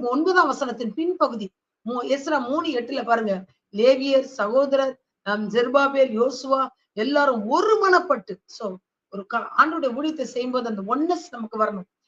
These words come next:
ரெண்டாவது, அவன், அவன் வந்து திட்டுறான், வந்து, "சர்ச்சு நீங்க கட்டக்கூடாது, நாங்க தான் கட்டுவோம்" அப்படின்னு போகும்போது அவன் தைரியமா, நாலாம் அதிகாரம் எஸ்ரா நாலு மூணுல, "உங்களுக்கும் எங்களுக்கும் எந்த சம்பந்தமும் இல்ல,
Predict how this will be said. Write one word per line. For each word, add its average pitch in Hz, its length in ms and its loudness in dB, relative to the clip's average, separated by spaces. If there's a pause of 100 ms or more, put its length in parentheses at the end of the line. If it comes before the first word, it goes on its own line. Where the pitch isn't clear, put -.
(220)
ரெண்டாவது, 285 520 2 (380)
அவன், 220 260 2
அவன் 262 160 4
வந்து 359 220 0
திட்டுறான், 330 420 0 (120)
வந்து, 254 240 -4 (500)
"சர்ச்சு 277 280 -6
நீங்க 277 180 -4
கட்டக்கூடாது, 247 580 2
நாங்க 277 280 8
தான் 311 180 2
கட்டுவோம்" 226 320 -6
அப்படின்னு 240 240 -8
போகும்போது 226 340 -6 (440)
அவன் 220 160 -2
தைரியமா, 330 460 2
நாலாம் 277 380 4
அதிகாரம் 240 340 -2
எஸ்ரா 294 320 -2
நாலு 277 300 2
மூணுல, 254 300 -4 (420)
"உங்களுக்கும் 302 440 -2
எங்களுக்கும் 269 380 0
எந்த 262 160 2
சம்பந்தமும் 262 460 -4
இல்ல, 214 100 0